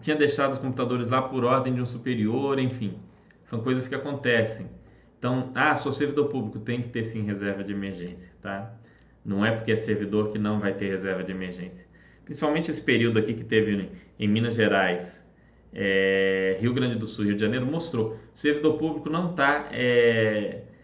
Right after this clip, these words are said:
livre de ficar sem receber ou de ter redução salarial, nada disso. Então, montem a reserva de vocês de maneira bem, bem séria, de maneira bem completa aí,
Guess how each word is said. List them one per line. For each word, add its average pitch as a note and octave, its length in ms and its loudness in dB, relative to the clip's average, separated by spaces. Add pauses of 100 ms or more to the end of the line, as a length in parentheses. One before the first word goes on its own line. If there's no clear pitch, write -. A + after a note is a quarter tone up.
(800)
livre C3+ 460 6
de A#2+ 100 2
ficar A#2 260 0
sem C3 240 0
receber A2+ 480 2
ou C3 80 4
de A#2 140 0
ter A#2 120 2
redução A2+ 360 2
salarial, A2+ 480 2
nada C3 180 -2
disso. G2+ 320 -6
Então, B2 300 -6 (520)
montem A#2+ 520 2
a A2 40 4
reserva G2+ 480 2
de F#2 80 -6
vocês G#2+ 520 -2
de A2+ 80 -8
maneira G#2 340 2
bem, A#2+ 500 -2 (360)
bem A2+ 260 0
séria, G#2+ 800 2 (300)
de G#2+ 80 -6
maneira G#2 320 2
bem A2 280 0
completa G2+ 720 0
aí, F#2 220 -2